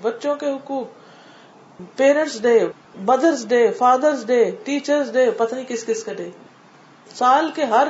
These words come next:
دن میں کوئی ڈے ہے۔ سب کے حقوق کی خبر ہے، حتیٰ کہ جانوروں، چڑیا پرندے کے حقوق کے لیے رو رہے ہیں لوگ، مچھلیوں کے حقوق کے لیے پریشان ہیں۔ بڑی بڑی تنظیمیں بنی، میں نہیں کہتی کہ نہیں، ضرور کریں، انوائرمنٹ کا خیال کریں،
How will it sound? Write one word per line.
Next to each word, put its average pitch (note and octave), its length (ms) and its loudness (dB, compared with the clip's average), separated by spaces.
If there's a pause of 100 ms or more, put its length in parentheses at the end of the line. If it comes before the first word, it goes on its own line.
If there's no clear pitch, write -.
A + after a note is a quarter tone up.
دن D#4 180 -6
میں D4+ 80 -10
کوئی C4+ 160 -8
ڈے E3 220 -4
ہے۔ - 80 -12 (760)
سب F4+ 160 2 (100)
کے G4 100 2
حقوق F#4 400 6
کی E4+ 80 4
خبر B3+ 340 2
ہے، G3+ 100 0 (360)
حتیٰ D4 320 0
کہ E4+ 160 -2
جانوروں، D4 560 0 (480)
چڑیا D#4+ 400 2
پرندے E4+ 420 0
کے D#4 140 0
حقوق C4+ 340 -4
کے B3 60 -6
لیے A#3 140 -2
رو G3 160 0
رہے F#3 100 -2
ہیں G3 100 -4
لوگ، G3 320 -8 (920)
مچھلیوں D#4+ 420 2
کے E4+ 100 -2
حقوق C4 400 -2
کے C4 100 0
لیے B3 180 -4
پریشان A3 520 0
ہیں۔ A#3 100 -6 (320)
بڑی A3 200 2
بڑی B3 180 -4
تنظیمیں A3 500 0
بنی، G#3 320 -4
میں F3 140 -10
نہیں A3 140 -8
کہتی C4+ 220 -6
کہ D4 140 -10
نہیں، D#4 160 -10 (380)
ضرور D#4 380 4
کریں، D4 260 0
انوائرمنٹ A3+ 600 0
کا A#3+ 140 -4
خیال A3+ 320 4
کریں، A3+ 220 -4